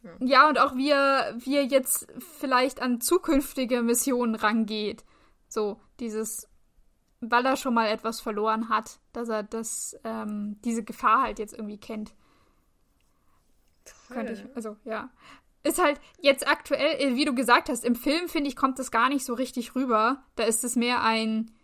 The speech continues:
Speaker 2: äh, „Oh, es war alles meine Schuld“, und Peggy, „Nein, es war nicht deine Schuld“, und er, „Ja, aber ich werd Schmidt trotzdem fertig machen.“ Ähm,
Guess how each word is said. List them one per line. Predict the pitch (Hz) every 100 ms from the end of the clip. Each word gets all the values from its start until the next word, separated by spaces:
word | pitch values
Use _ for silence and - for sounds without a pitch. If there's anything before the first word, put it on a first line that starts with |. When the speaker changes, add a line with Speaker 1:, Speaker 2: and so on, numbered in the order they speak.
| _ _ _ -
Speaker 2:
äh, | - 226 226
„Oh, | 262 330
es | 330
war | 247 285
alles | 247 277
meine | 240 294
Schuld“, | - 285 285 240
und | 226
Peggy, | 247 233 247
„Nein, | 226 277 262
es | -
war | 240
nicht | 269 -
deine | 240 254 247
Schuld“, | - 262 269 233
und | 214
er, | 226
„Ja, | 214 240
aber | 240 226
ich | 240
werd | 220 226
Schmidt | - 233
trotzdem | - 262 - 208
fertig | 233 208 214 208
machen.“ | 208 226 226 - - - -
Ähm, | 220 214 214